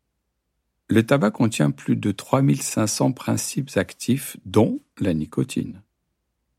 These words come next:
En brûlant, il produit quatre mille substances, parmi lesquelles le goudron, le monoxyde de carbone, l'ammoniac et différents métaux lourds. Celles-ci sont à l'origine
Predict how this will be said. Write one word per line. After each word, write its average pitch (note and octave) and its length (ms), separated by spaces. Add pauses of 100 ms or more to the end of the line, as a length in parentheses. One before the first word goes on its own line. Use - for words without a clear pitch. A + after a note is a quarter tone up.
(260)
En G2+ 200
brûlant, A2+ 640 (440)
il A2 160
produit A2+ 280
quatre - 260
mille A#2+ 140
substances, - 600
parmi G2 280
lesquelles F#2 520 (320)
le A2 200
goudron, F#2 640
le F#2+ 140
monoxyde F2 480
de F2+ 120
carbone, F#2+ 640
l'ammoniac F#2+ 760
et F#2+ 140
différents G#2+ 420
métaux G2+ 380
lourds. F2+ 440 (1900)
Celles-ci D#3 440
sont C3 260
à G2+ 220
l'origine A2 840